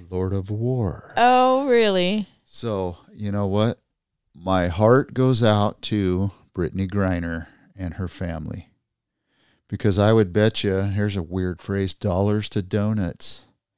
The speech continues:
Speaker 1: that there was not T H C laced stuff in her.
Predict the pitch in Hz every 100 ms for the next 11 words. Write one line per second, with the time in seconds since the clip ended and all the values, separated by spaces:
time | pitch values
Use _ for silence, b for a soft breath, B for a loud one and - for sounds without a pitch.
0 | _ _ _ _ _ _ _ - 92 101
1 | 95 90 - 95 98 90 - - 104 92
2 | 82 - 98 92 82 92 90 - - 90
3 | 82 - 95 85 80 85 82 85